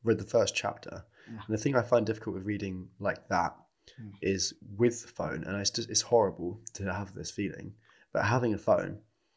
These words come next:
Speaker 1: someone sends you a message, you get distracted, or you get bored of reading, so you go on your phone, and you get
Speaker 2: Hmm.
Speaker 1: stuck on your phone.
Speaker 2: I
Speaker 1: So
Speaker 2: don't
Speaker 1: I, um,
Speaker 2: Yeah.
Speaker 1: <clears throat>
Speaker 2: Well, that's
Speaker 1: so
Speaker 2: why I listen to the audio.
Speaker 1: Yeah, so that's what I did. So I bought the audiobook, and I could listen to more of it,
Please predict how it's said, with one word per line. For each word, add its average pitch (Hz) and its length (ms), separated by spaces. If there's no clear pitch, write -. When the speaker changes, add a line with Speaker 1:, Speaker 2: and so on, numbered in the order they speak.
Speaker 1:
someone 117 260
sends 107 180
you 104 60
a - 20
message, 101 280
you - 60
get 90 100
distracted, - 500
or 95 300
you 101 120
get 104 160
bored 110 180
of 101 80
reading, 95 300
so 98 120
you 95 60
go 101 100
on 95 60
your 92 60
phone, 87 520
and 98 140
you 95 60
get - 80
Speaker 2:
Hmm. - 40
Speaker 1:
stuck 98 200
on 95 60
your 92 80
phone. 92 240
Speaker 2:
I 131 180
Speaker 1:
So 113 280
Speaker 2:
don't - 120
Speaker 1:
I, 113 280
um, 110 220
Speaker 2:
Yeah. 113 180
Speaker 1:
<clears throat> - 0
Speaker 2:
Well, 135 440
that's 117 100
Speaker 1:
so 110 40
Speaker 2:
why 139 160
I - 40
listen 127 240
to 123 80
the 117 140
audio. 104 440
Speaker 1:
Yeah, 131 100
so 117 160
that's 113 160
what 131 100
I 101 40
did. 113 180
So 104 140
I 107 60
bought 104 220
the 98 80
audiobook, 107 680
and 98 160
I 98 120
could 104 180
listen 101 240
to - 120
more 110 240
of 85 100
it, - 240